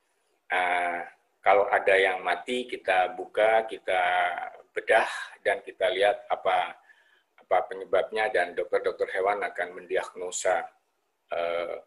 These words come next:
penyakit-penyakit apa yang diderita. Ah, ini contoh saja, saya memberikan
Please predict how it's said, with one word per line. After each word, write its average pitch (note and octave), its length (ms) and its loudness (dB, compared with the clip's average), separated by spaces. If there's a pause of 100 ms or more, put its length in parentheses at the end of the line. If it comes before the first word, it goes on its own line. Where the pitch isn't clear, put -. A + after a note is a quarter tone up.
(320)
penyakit-penyakit F2 800 -12
apa - 260 -2
yang D#2+ 200 -2 (340)
diderita. - 400 -10 (640)
Ah, - 160 0
ini F3+ 240 2
contoh C#3+ 480 4
saja, D#2+ 400 -2
saya G#2+ 240 -2
memberikan F#2+ 340 -4